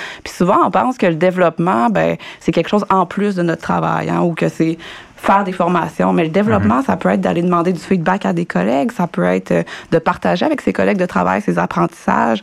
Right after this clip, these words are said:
Speaker 1: euh, ça peut être d'écouter un podcast, par exemple, de lire un livre. Donc, tu sais, souvent, soixante-dix pour cent du développement se fait dans le contexte de travail, dans notre quotidien. Finalement, j'aimerais dire que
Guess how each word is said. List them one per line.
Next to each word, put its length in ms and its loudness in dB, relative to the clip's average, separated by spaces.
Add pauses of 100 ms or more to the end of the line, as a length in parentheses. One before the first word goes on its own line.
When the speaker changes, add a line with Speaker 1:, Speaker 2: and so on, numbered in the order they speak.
(440)
Speaker 1:
euh, 320 4
ça 160 0
peut 120 0
être 60 0
d'écouter 320 -4
un 120 2
podcast, 440 2
par 140 2
exemple, 400 2
de 80 4
lire 240 2
un 140 2
livre. 320 0
Donc, 240 2
tu 80 -16 (320)
sais, 160 2
souvent, 320 2 (240)
soixante-dix 480 0
pour 160 -4
cent 100 0
du 100 0
développement 500 0
se 180 0
fait 360 0 (200)
dans 160 4
le 60 0
contexte 420 2
de 80 2
travail, 400 -2
dans 120 0
notre 200 0
quotidien. 540 -2 (160)
Finalement, 440 2
j'aimerais 360 0
dire 380 -2
que 400 0